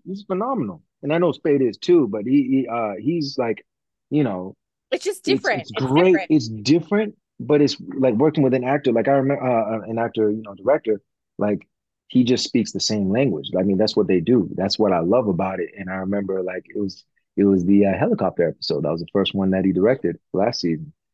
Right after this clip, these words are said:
Speaker 1: uh, season two. And man, like, he just gave me some nuggets that were just incredible. And, and it's like a, a little kid that just gets excited. Like, "Oh my God," like, I, that's what happened when he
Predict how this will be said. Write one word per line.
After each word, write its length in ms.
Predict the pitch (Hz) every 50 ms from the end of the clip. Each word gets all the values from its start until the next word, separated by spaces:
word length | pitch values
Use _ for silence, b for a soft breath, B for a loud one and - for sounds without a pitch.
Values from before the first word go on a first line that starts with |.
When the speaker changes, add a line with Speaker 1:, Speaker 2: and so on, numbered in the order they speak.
| _ _ _ - -
Speaker 1:
uh, 280 | 101 104 95 95 87 -
season 260 | - 113 101 95 85
two. 300 | - - 156 110 98 - _ _ _ _ _ _ _ _ _ _ -
And 480 | 113 113 107 101 98 92 90 82 80
man, 420 | 104 113 117 110 98 87 82 71 67
like, 240 | 85 92 95 92 73 - - _ _ _ _
he 140 | - - 131
just 200 | 117 123 101 87
gave 200 | 113 104 101 95
me 80 | 98 90
some 240 | - - 85 82
nuggets 380 | 87 98 95 90 85 82 - -
that 160 | 90 85 82
were 100 | 85 85
just 200 | 82 80 - -
incredible. 500 | 76 73 - - 95 92 87 76 78 -
And, 160 | 78 101 92 -
and 260 | - - 107 - - - _ _ _ _ _ _ _
it's 80 | -
like 140 | 131 123 -
a, 200 | 107 98 85 82 71 64 - - _ _ - -
a 40 | -
little 220 | 101 107 104 98 -
kid 220 | - 123 113 92
that 100 | 90 82
just 160 | - 85 -
gets 160 | - 113 -
excited. 500 | 104 98 - - 110 104 107 87 85 85 - _ _ -
Like, 120 | 113 120
"Oh 80 | 117 127
my 100 | 117 101
God," 200 | 101 110 - - 101
like, 140 | 107 98 95
I, 200 | 90 95 113 98
that's 360 | - 117 107 - - - - -
what 200 | 98 107 98 90
happened 380 | 101 110 117 - 104 90 87
when 140 | 87 90 87
he 100 | 95 101